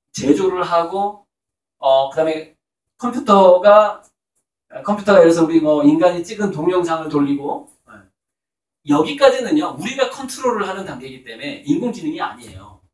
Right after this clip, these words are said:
근데 어디부터가 인공지능이냐?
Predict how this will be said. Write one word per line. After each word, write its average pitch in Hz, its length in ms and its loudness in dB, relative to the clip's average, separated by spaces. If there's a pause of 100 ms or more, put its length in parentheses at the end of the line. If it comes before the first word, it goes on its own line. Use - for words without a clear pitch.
(1200)
근데 202 360 2
어디부터가 226 560 4
인공지능이냐? 180 1000 0